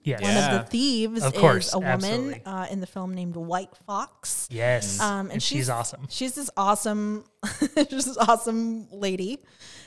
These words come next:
Speaker 2: Um, and, and one of the things that I love about this genre, um, is that even though there's, like, you know, this one takes place in this, this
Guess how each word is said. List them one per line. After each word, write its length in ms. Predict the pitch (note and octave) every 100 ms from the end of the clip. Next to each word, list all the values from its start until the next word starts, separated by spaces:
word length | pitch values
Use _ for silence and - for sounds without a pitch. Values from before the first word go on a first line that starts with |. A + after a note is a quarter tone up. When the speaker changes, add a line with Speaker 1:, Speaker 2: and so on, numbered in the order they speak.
| -
Speaker 2:
Um, 300 | A3 G3+ F#3+
and, 200 | C#4+ C#4 C4+
and 160 | C#4+ C#4+
one 100 | E4+
of 100 | F#4+
the 100 | D4+
things 300 | B3 A#3 A3
that 340 | G3 F#3+ E3 _ _ _ _ _ _ _ -
I 60 |
love 180 | G#3+ A#3+
about 240 | A#3+ G3
this 120 | G3 F#3+
genre, 680 | F#3 G3+ G3+ D#3+ D#3+ D3 - - - - -
um, 320 | E3+ D#3+ D#3
is 100 | -
that 240 | A#3 A#3 C4
even 260 | D4+ E4+
though 300 | B3 A#3 A#3
there's, 320 | G#3+ G3+ G3 -
like, 540 | F#3 E3+ - - - _ _ _ _
you 160 | G3+ F#3+
know, 180 | F3+ F3+ - G3+
this 260 | A#3+ A#3+
one 160 | A#3 G#3
takes 220 | G#3 F#3+
place 320 | - F#3 -
in 120 | D#3+
this, 320 | D3 - - - _
this 140 | -